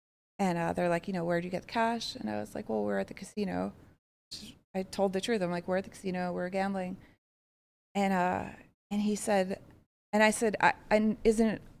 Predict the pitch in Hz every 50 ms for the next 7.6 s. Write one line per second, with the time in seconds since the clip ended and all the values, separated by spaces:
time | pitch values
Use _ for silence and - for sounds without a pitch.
0 | - - 220 233 220 202 196 185 185 - 196 185 - 196 185 185 185 180 180 180
1 | 180 - - 190 180 175 165 - - - - - - 190 180 180 180 180 175 -
2 | - - - 180 175 175 175 175 175 170 170 170 170 165 - - 180 175 - -
3 | 175 - 190 180 175 170 - 175 170 170 170 - - 180 165 156 - - - -
4 | 175 185 180 - 190 190 190 190 180 180 - - 190 202 226 220 - 226 202 190
5 | 185 180 160 - - - - - - - - - - 190 180 175 175 175 175 170
6 | 180 - - 90 82 - - - - - - - _ _ _ _ _ _ _ _
7 | - - 196 190 185 180 175 180 - 92 -